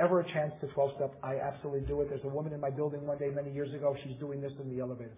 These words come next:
before the elevator. And she's very, very overweight. And I walk by and I say, "Do a couple extra for me. I don't believe in exercise." She said, "Look at you and look at me." Just what I wanted.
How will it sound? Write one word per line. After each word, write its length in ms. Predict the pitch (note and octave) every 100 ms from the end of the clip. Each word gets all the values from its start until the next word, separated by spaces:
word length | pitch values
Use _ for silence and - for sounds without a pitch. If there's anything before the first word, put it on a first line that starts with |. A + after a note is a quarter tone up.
| - - -
before 240 | C3 D3+ C#3+
the 80 | C#3
elevator. 340 | C3 B2 A#2 - - - - - -
And 100 | C3+
she's 160 | C#3 B2 B2+
very, 240 | F3 E3
very 240 | D#3 D3+ C#3+
overweight. 460 | C3+ C3 B2 A#2+ - - - - - - - -
And 100 | B2+
I 80 | D3+
walk 280 | D#3+ D#3 -
by 140 | C#3
and 80 | C#3 C3
I 40 |
say, 160 | C3 C3 B2+
"Do 140 | F3
a 80 | F3 -
couple 280 | D#3 D3+
extra 280 | D3 - D3+ -
for 100 | D3
me. 220 | D3 D3 C#3
I 100 | C#3+
don't 140 | C#3+ C#3
believe 220 | C3+ C3
in 60 | C3+
exercise." 440 | C3+ C3+ B2+ A#2+
She 100 | C3+ C#3
said, 160 | C3
"Look 200 | C3+ D3
at 100 | C#3+
you 160 | D3+ C#3
and 80 | C3+
look 140 | C3+
at 100 | C#3+
me." 280 | C#3+ C3 G#2+ - - - - - - - - - _ - - - - -
Just 160 | E3+ F3
what 140 | E3+
I 40 | D#3
wanted. 300 | C3+ B2